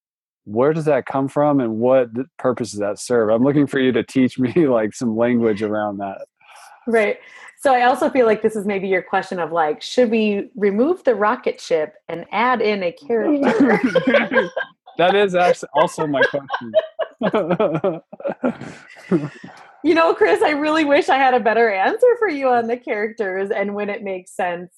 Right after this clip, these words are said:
Speaker 2: Um, a lot of the businesses that I work for are more in that corporate space or healthcare, and so you don't see a ton of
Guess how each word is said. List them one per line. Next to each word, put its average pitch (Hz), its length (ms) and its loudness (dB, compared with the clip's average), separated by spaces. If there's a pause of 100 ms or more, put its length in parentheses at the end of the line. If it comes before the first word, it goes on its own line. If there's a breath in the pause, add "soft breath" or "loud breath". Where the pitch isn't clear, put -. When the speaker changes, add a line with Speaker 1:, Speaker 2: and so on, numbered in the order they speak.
(180)
Speaker 2:
Um, 190 600 0 (200)
a 220 100 0
lot 208 280 4
of 220 140 2
the 202 60 -2
businesses 190 640 -4
that 190 180 2
I 175 180 0
work 185 220 -6 (120)
for 185 480 0
are 180 200 2
more 180 260 2
in 196 200 -2
that 180 160 0 (120)
corporate - 340 -6
space 190 400 0
or 180 220 0
healthcare, 185 540 2
and 220 100 0
so 190 80 -2
you 180 260 -4
don't 180 280 -2
see 190 580 -4 (380 loud breath)
a 190 100 0 (100)
ton 196 120 -2
of 180 120 -2